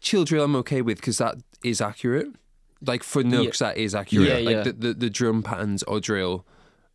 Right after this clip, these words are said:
Speaker 1: and, but the, the, the kind of emotions in it are a lot more relaxed.
Speaker 2: I feel like, yeah, chill, the, the kind of chill rap is used as, like, kind of like a blanket term a lot, especially on TikTok, for just anything that sounds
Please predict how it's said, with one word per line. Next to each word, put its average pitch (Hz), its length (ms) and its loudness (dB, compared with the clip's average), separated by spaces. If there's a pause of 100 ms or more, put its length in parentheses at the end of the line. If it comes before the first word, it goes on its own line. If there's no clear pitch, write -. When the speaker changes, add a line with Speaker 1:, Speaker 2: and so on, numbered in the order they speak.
(140)
Speaker 1:
and, 107 240 0
but 104 160 0
the, 104 260 0
the, 98 260 -2
the 107 140 -2
kind 104 220 -4
of 95 140 -6
emotions 101 640 -2
in 90 100 -2
it 85 220 -6
are 92 280 -4
a 101 40 -6
lot - 160 -6 (100)
more 104 160 -4
relaxed. 92 640 -6
Speaker 2:
I - 40 -20
feel 143 180 -4
like, 123 160 -2
yeah, 120 160 0
chill, 120 360 -4 (160)
the, 113 320 -2
the 113 140 -4
kind 117 160 -2
of 107 200 -4
chill 120 300 -2
rap 107 300 -4 (240)
is 113 160 -10
used 110 220 -2
as, 104 100 -6
like, 101 140 -4
kind 110 120 -4
of 101 80 -4
like 101 120 -4
a 92 40 -8
blanket 104 380 -6
term 98 440 -6 (180)
a 104 100 -4
lot, 98 240 -2
especially - 380 -6
on 98 120 -6
TikTok, - 440 -10
for 92 100 -8
just 98 260 -12
anything 107 460 -2
that - 140 -6
sounds 107 680 -4